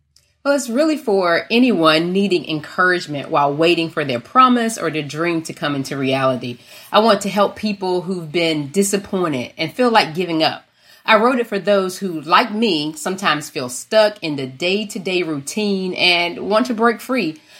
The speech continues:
I also wanted to write something for those who want to see others live out their full potential as well.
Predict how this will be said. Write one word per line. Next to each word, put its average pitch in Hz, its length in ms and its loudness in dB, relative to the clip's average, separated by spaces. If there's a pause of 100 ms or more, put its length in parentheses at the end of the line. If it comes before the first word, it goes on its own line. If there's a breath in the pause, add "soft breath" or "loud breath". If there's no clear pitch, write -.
(160 loud breath)
I 233 140 4
also 311 280 2
wanted 208 340 0
to 202 120 -8
write 196 220 0
something 202 400 -4
for 180 120 -10
those 185 400 -2
who 180 140 -4
want 185 280 -4
to 190 60 -4
see 180 280 -8
others 180 420 0
live 165 180 -2
out 151 220 2
their 165 140 -2
full 143 220 -6
potential 135 520 -10
as 127 160 -14
well. 120 260 -12